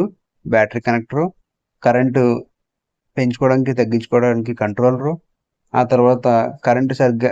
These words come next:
ఎక్కువ వెళ్ళకపోతే వోల్టేజ్ ఇంక్రీజ్ చేసుకోవడానికి ఆప్షను విడివిడిగా ఉంటాయన్నమాట. ఇది బేసిక్ మోడల్ అవడం వల్ల ప్రతిదీ మీరు మాన్యువల్‌గానే చేసుకోవాలి. కరెంట్ కూడా మీరు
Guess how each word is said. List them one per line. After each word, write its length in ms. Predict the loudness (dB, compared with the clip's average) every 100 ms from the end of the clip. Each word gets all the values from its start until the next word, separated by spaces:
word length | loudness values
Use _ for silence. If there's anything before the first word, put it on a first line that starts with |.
| -2
ఎక్కువ 240 | -4 0
వెళ్ళకపోతే 560 | 2 2 0 -2 0 0 0 0
వోల్టేజ్ 440 | -2 0 0 2 0 0
ఇంక్రీజ్ 300 | -2 -2 -2 -2
చేసుకోవడానికి 440 | -6 -4 -2 2
ఆప్షను 400 | 0 0 -4 -4 -4 _ _ _ _ 0
విడివిడిగా 420 | 2 4 4 4
ఉంటాయన్నమాట. 500 | 2 -2 -4 -6 -8 -12 _ -6
ఇది 180 | 0 2 2
బేసిక్ 420 | 0 0 -2 -4
మోడల్ 260 | 0 0 2
అవడం 200 | 0 2
వల్ల 220 | 0 0 -4 -6 -12 _ _ _
ప్రతిదీ 320 | -2 0 2
మీరు 200 | 4 4
మాన్యువల్‌గానే 560 | 4 4 4 2 2 0
చేసుకోవాలి. 440 | 0 -2 -4 -8 -8 0
కరెంట్ 300 | 0 2 0
కూడా 200 | 2 2
మీరు 220 | 2 0